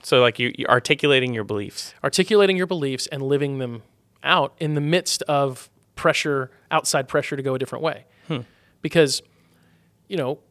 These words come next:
Speaker 2: I mean, Joshua's culture is not that different than our own. Everyone's kinda, there's all these other options.
Speaker 1: Right.
Speaker 2: And some of them are really attractive.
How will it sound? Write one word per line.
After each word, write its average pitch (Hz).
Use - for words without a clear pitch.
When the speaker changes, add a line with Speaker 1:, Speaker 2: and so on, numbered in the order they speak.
Speaker 2:
I 180
mean, 190
Joshua's 156
culture -
is 131
not 131
that 143
different 131
than 127
our 139
own. 113
Everyone's 127
kinda, 123
there's 147
all 151
these 156
other 147
options. 127
Speaker 1:
Right. 113
Speaker 2:
And 143
some 156
of 214
them 143
are 131
really 139
attractive. 135